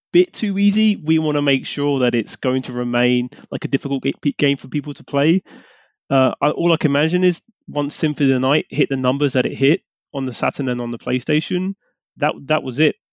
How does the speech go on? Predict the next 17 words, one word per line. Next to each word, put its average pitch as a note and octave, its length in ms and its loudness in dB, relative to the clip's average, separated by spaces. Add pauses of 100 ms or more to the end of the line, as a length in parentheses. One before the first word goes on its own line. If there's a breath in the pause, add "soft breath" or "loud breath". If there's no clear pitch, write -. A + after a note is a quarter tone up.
(420)
And C3 180 0
they C3 60 2
were B2+ 120 -2
never C#3 220 0
gonna C3 200 0
return C#3 480 2
to, A#2+ 580 -2
like, A#2+ 180 -6
what C3 200 -6
Cas-, C3+ 260 -2
Super C3+ 220 -6
Castlevania, C3 580 0
what, A#2 180 -4
like, A#2+ 200 -4
legacy B2 580 0
it - 80 -4
gave. A#2+ 380 -4